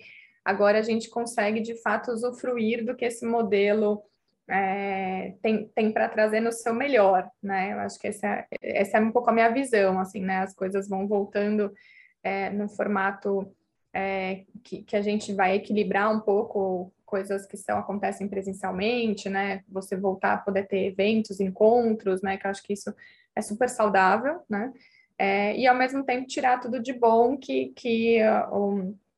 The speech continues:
o modelo digital aí online, ele ofereceu. Então, eu acho que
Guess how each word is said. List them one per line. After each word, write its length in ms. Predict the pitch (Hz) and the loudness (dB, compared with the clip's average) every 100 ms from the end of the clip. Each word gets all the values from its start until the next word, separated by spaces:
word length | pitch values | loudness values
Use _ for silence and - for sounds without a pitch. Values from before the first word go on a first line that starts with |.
| _ _ - | _ _ -8
o 60 | 233 | -2
modelo 880 | 226 214 208 208 226 220 208 190 196 | 2 2 4 4 4 2 0 -2 -4
digital 920 | 208 202 226 226 202 196 208 220 208 | -6 -4 -6 0 2 4 4 4 4
aí 260 | 202 202 202 | 2 0 -2
online, 760 | 202 196 190 190 214 226 220 | -2 -4 -2 -2 -4 -4 -6
ele 220 | 214 214 233 | -4 -4 -4
ofereceu. 580 | 226 233 262 220 196 | -6 -6 -4 -2 0
Então, 180 | 196 196 | 0 -2
eu 60 | 196 | -2
acho 200 | 208 - | -2 -4
que 180 | 269 | -12